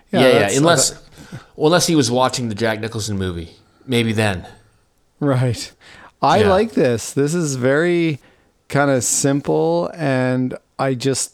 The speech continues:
Speaker 1: I really like the side of the, the building that's sort of s-, positioned more or less in the center of the frame, and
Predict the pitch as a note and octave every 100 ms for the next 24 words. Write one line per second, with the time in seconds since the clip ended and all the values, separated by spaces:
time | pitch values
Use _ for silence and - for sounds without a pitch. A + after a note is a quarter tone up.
0 | - - C3+ A#2+ C3+ C#3 C3 B2+ C3 -
1 | C3 C3 C3 B2 B2 A#2+ A2+ - B2+ A2
2 | B2 B2 C3 C#3 B2+ A#2+ - B2 A#2 -
3 | - - - - - A#2+ B2 A#2+ B2 A#2+
4 | B2 B2 A#2 B2+ A#2 - C3 B2 A#2+ A2+
5 | A#2 - A#2+ B2 C3+ C3 A#2+